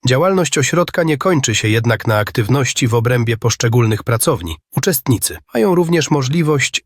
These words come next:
skorzystania z porad specjalistów. Uczestniczą w spotkaniach motywacyjnych, zajęciach grupowych oraz indywidualnej terapii. Wolny czas spędzają wspólnie na grach i zabawach. Każdy z uczestników uczy się w ramach treningów umiejętności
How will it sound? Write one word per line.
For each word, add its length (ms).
skorzystania 760
z 120
porad 360
specjalistów. 840
Uczestniczą 680
w 80
spotkaniach 560
motywacyjnych, 800
zajęciach 540
grupowych 600
oraz 320
indywidualnej 800
terapii. 440
Wolny 300
czas 280
spędzają 540
wspólnie 440
na 140
grach 420
i 80
zabawach. 640
Każdy 440
z 80
uczestników 760
uczy 340
się 180
w 60
ramach 320
treningów 640
umiejętności 1000